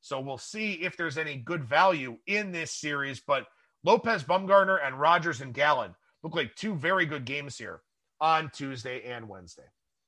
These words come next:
As I said, Brian Blessing will join me on Tuesday. We'll talk a little bit about the Preakness, a little bit about the N H L playoffs,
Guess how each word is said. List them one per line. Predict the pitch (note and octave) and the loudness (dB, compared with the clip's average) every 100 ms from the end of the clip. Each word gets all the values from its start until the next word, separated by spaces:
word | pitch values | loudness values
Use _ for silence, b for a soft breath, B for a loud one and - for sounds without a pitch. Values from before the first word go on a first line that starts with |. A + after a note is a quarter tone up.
| _ _ _ _ | _ _ _ _
As | E3+ | 0
I | F#3 | 0
said, | F3 A#3 B3+ C4 b b b | 0 2 2 2 b b b
Brian | F#3+ A3+ A3 | 0 2 2
Blessing | G#3 A3+ B3+ A3 | 2 0 0 -6
will | |
join | E3 G#3 A3+ | -4 -2 -2
me | G#3+ | -2
on | F#3+ | -4
Tuesday. | - A3+ A#3+ C#4 | -2 -4 -2 -2
We'll | A#3 F3+ | 0 2
talk | G3+ G#3 | 4 4
a | |
little | F#3 | 4
bit | G3+ | 2
about | G3+ G3 | 4 4
the | F#3 | 2
Preakness, | - A3+ C4 C4 - | 2 0 2 -2 -2
a | |
little | F3+ F3+ | -2 0
bit | |
about | E3+ E3+ E3+ | 6 6 6
the | E3 | -2
N | E3 | 0
H | E3 D3+ | 0 2
L | C#3+ | 0
playoffs, | A#2 F#3+ B3 B3+ C4 | 2 4 6 6 4